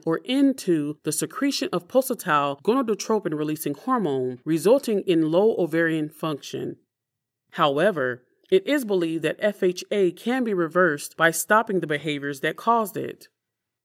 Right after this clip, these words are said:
Ott and colleagues based their twenty twenty-two study on the recent work of Makoyi and colleagues. Makoyi's team found significantly lower serum levels of anti-Müllerian hormone in women with F H A who did not have P C O M.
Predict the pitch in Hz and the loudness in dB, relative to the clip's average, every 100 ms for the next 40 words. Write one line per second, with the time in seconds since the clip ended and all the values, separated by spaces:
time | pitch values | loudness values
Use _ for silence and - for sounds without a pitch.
0 | _ _ 240 277 - 196 240 233 180 175 | _ _ 2 4 8 8 8 6 6 4
1 | 165 165 - 156 - 254 247 233 220 214 | 0 -2 -2 -4 0 0 2 0 0 0
2 | 214 196 240 185 170 160 160 226 - 165 | -2 0 2 6 6 4 2 0 2 2
3 | 151 175 170 214 233 160 156 165 175 180 | 2 0 2 2 2 0 -2 2 2 2
4 | 226 175 143 139 - - _ _ _ _ | 0 -2 -4 -8 -12 -20 _ _ _ _
5 | _ _ _ _ _ - 247 247 190 175 | _ _ _ _ _ 0 2 2 0 0
6 | - 170 156 151 160 151 - 147 196 247 | -2 -2 0 0 -2 -4 -4 -4 -4 -4
7 | 240 214 196 175 208 208 - 214 196 151 | -2 2 2 0 -2 -4 -2 0 2 0
8 | 139 135 135 156 135 180 190 190 165 156 | -4 -6 -8 -8 -4 -2 0 0 0 0
9 | 214 196 151 147 139 131 127 139 139 139 | 0 0 0 -4 -4 -4 -4 -6 -6 -4
10 | 247 247 190 180 160 151 143 - 226 156 | -2 -2 -2 -4 -6 -8 -8 -6 -4 -4
11 | 143 - 160 220 269 240 - 160 160 165 | -6 -4 -4 -2 -4 -4 -2 -2 -2 -6
12 | 151 147 139 131 170 131 123 | -6 -6 -6 -4 -4 -4 -6